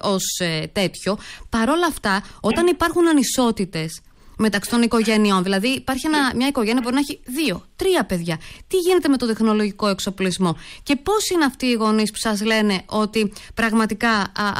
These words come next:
αν, ε, από τα σχολεία υπάρχει δυνατότητα έστω για το διάστημα αυτό να χρησιμοποιήσουν εξοπλισμό;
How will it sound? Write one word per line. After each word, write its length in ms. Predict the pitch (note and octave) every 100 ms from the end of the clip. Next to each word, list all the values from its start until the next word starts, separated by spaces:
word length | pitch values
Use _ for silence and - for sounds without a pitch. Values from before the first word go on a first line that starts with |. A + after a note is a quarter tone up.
| A3
αν, 220 | A3 G#3+
ε, 160 | G3+ G3 F#3+ F3+ G3+
από 160 | G#3+
τα 80 | G#3
σχολεία 640 | - G#3 G3+ A#3 G#3+ F#3 D#3
υπάρχει 420 | G3+ G#3 A3+ A3+
δυνατότητα 760 | G#3+ G#3 G3 A3 A3 A3 G3+ F#3 - - -
έστω 440 | A#3+ A#3+ A3+ F#3+ -
για 360 | G#3 G#3 F#3+ -
το 100 | G#3
διάστημα 520 | F#3+ A#3+ A#3+ A3+ G#3
αυτό 360 | F#3+ - G#3+ G3+
να 140 | G#3+
χρησιμοποιήσουν 840 | G#3+ A3 - A3+ A3 A#3+ C4+ B3 A3
εξοπλισμό; 760 | G#3 G#3 G#3 F#3 F3+ D#3+ D#3